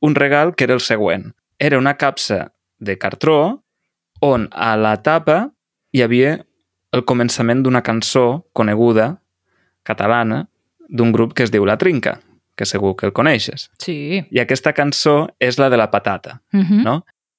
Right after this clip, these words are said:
Speaker 1: Doncs a la tapa de la capsa hi havia els dos primers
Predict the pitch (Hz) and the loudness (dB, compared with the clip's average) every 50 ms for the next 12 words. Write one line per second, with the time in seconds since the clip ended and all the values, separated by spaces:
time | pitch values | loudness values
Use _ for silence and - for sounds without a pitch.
0 | _ _ - 135 131 127 120 - - _ - 110 113 110 107 107 107 - 156 160 | _ _ -2 0 0 0 0 -4 -6 _ -4 -2 -2 0 0 0 0 0 0 0
1 | 160 180 160 156 156 151 151 151 147 - 156 151 156 - - 151 147 156 - - | 2 2 2 2 4 4 4 2 2 2 0 0 0 -2 -2 -2 -2 -2 -4 -2
2 | 123 123 120 113 117 120 120 123 127 135 - - - - 107 104 107 110 107 104 | 0 0 2 2 2 2 2 4 2 2 0 -4 -6 -4 -4 -2 0 0 -2 -2
3 | - 120 117 113 113 110 107 110 110 107 - - - - - - | -2 -2 0 0 2 2 2 0 -2 -2 -4 -6 -6 -8 -10 -10